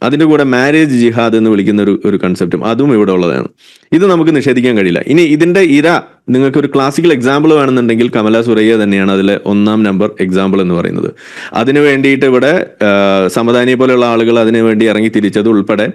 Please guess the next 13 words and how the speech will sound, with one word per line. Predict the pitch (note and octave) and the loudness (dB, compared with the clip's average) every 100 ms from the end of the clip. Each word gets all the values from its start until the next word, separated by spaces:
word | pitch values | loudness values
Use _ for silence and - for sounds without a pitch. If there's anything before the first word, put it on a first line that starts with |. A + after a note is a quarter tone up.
| - | -6
നമ്മളെ, | G2+ G2+ G2+ F#2+ - - | -2 0 0 0 -2 -2
ആ, | F2+ E2+ E2 | -2 -2 -4
അഹമ്മദ് | G2 G#2+ A2 | -4 -2 0
മാഷൊക്കെ | A2 A#2+ A2 | -2 -2 -2
അതിനെക്കുറിച്ച് | G#2+ G#2+ A2 G#2 | 0 0 -2 0
വിശദമായിട്ട് | A2+ G#2 G#2 G2 B2+ C#3+ C3 | -2 0 -2 0 0 0 0
കാര്യങ്ങൾ | B2+ A#2 A#2 A2 | 0 0 0 0
പറഞ്ഞിട്ടുള്ള | A2 G2+ G2+ G#2 | 0 -2 0 0
കേട്ടിട്ടുണ്ട്, | F#2+ F#2+ G2 | -2 -2 -4
പുസ്തകത്തിൽ | G2+ A#2+ A#2+ A#2+ | -2 0 0 0
എഴുതിയതിനെ | A2 A#2 B2+ B2+ | 0 2 0 0
കുറിച്ച് | A#2 G#2+ | 0 0
പറഞ്ഞിട്ടുണ്ടാവും. | G#2 F#2+ F#2 F#2+ F2 F2 | 0 0 -2 -2 -2 -4